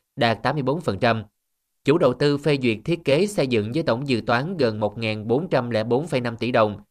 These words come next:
Ủy ban Nhân dân tỉnh cũng đã phê duyệt kế hoạch lựa chọn nhà thầu một số gói thầu của dự án. Các cơ quan chức năng hiện vẫn đang tiếp tục giải quyết vướng mắc liên quan đến công tác giải phóng mặt bằng và bàn giao mặt bằng triển khai thi công.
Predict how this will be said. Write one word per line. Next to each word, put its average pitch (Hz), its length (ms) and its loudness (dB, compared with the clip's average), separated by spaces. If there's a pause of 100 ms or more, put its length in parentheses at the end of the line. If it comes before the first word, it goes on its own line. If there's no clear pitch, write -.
(140)
Ủy 147 100 0
ban 165 140 2
Nhân 156 140 -4
dân 156 180 0
tỉnh 123 300 0
cũng 127 260 2
đã 127 200 2
phê 151 240 0
duyệt 113 240 0
kế 170 160 0
hoạch 127 200 2
lựa 113 160 2
chọn 110 280 0
nhà 113 160 -4
thầu 107 360 2
một 107 220 0
số 139 160 0
gói 175 140 -4
thầu 110 220 2
của 131 120 -4
dự 110 140 -4
án. 123 260 -2 (480)
Các 208 140 0
cơ 185 160 4
quan 156 160 2
chức 196 140 0
năng 151 220 0
hiện 123 300 -2
vẫn 120 200 2
đang 139 180 0
tiếp 180 160 -2
tục 110 200 0
giải 110 160 2
quyết 151 260 -2
vướng 160 140 -2
mắc 180 200 -2
liên 139 180 -2
quan 123 260 0
đến 135 160 -2
công 135 220 -2
tác 170 220 -2
giải 110 120 0
phóng 147 160 -4
mặt 131 140 -4
bằng 104 240 0 (260)
và 127 120 2
bàn 127 200 0
giao 135 180 2
mặt 123 200 -6
bằng 110 260 0
triển 110 200 -4
khai 143 120 -4
thi 131 140 0
công. 113 260 4